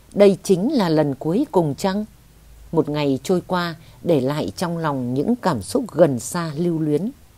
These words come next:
Ngày mười bốn tháng tư, làm công tác chuẩn bị hành quân chuyển cứ về khu vực Trà Thanh, gần sân bay Technic. Ngày mười lăm tháng tư, công tác chuẩn bị hành quân đã chu đáo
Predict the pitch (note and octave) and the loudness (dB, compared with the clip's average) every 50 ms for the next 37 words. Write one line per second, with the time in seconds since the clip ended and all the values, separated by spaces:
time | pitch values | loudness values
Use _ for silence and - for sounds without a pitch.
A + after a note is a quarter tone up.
0 | _ _ - - - - - _ - - - - - F3+ F#3 E3+ D#3 D3+ D#3 C3+ | _ _ -20 -20 -20 -20 -20 _ -20 -20 -20 -10 -2 2 2 4 4 2 2 2
1 | B2+ D3 D3 F#3+ B3 B3 - F3+ F3+ G#3 - - F#3 E3+ E3 E3 - - - - | 0 0 0 0 -2 -2 -4 -6 -6 -2 2 2 4 4 2 0 -6 -16 -20 -20
2 | - - _ - - - E3+ F3 F3 E3 D#3+ D#3 C#3+ - G#3 G3+ G3 - A3+ C4+ | -20 -20 _ -20 -12 -8 -4 -4 -2 -2 -2 -4 0 2 2 0 2 0 0 -2
3 | C#4+ - - F#3+ D#3 A#2+ B2 D3 - - B2+ D#3 C#3+ B2+ - - F#3 F3 E3 D#3 | -2 -2 -4 -2 -2 0 -2 -2 -2 -4 -4 -6 -8 -8 0 0 0 0 0 -4
4 | - - E3+ B2+ A2 - - D3+ D3+ G3 B3+ A3 F3+ D#3+ C3 - - F#3+ F#3 D#3 | -2 -2 -2 -2 -4 -4 -4 -2 -2 -2 -4 -2 0 -2 -2 -2 -2 -2 -2 -2
5 | C#3 C#3+ - - - - D3 B2+ - - E3 E3+ E3 D#3 - - - - _ - | -2 -4 -6 -4 -6 -6 -6 -6 -8 -8 -8 -6 -6 -8 -10 -14 -20 -20 _ -8
6 | C#3 C#3+ E3 D3 C3+ C3 - - F#3 E3+ D#3+ C3+ D3 D#3+ D#3 - - G#3+ - G3 | -2 -2 -2 -2 -2 -4 -4 -4 -4 -4 -2 -2 -2 -4 -4 -6 -8 -6 -2 0
7 | G#3+ A#3+ A#3+ - - _ _ _ _ _ _ _ _ _ - - _ - - - | 0 0 0 -4 -14 _ _ _ _ _ _ _ _ _ -20 -20 _ -20 -20 -20
8 | - - - E3+ F3 E3 D#3 D#3 D#3 D#3+ D#3+ D3 C#3+ E3 F3+ F3+ E3 F3 F3 G#3 | -20 -10 -6 -2 0 0 0 0 2 4 4 4 4 2 -2 -4 -6 -4 -6 -6
9 | G#3+ - - F#3+ F3+ E3 - - - - - - - - _ _ _ _ _ _ | -2 0 2 2 2 0 -4 -10 -20 -20 -20 -20 -20 -20 _ _ _ _ _ _
10 | - _ _ _ _ - _ - G3+ G3 G3 - B3+ D4 C#4+ - - G3+ C#3+ B2 | -20 _ _ _ _ -2 _ 2 2 2 2 0 0 0 0 0 0 2 2 2
11 | B2+ D3 C#3+ C3 C3 E3+ D3+ C3 - - F#3+ F#3+ F3+ D#3+ - - - C#3 D#3+ D#3 | 0 -2 -2 -2 -4 -4 -4 -4 4 6 6 6 6 4 -4 -10 -2 -2 0 0
12 | - G#3+ B3+ B3 - - G3+ F3+ D3 D#3+ D#3 E3+ A3 | 0 0 -2 -2 0 0 0 2 2 0 0 0 -2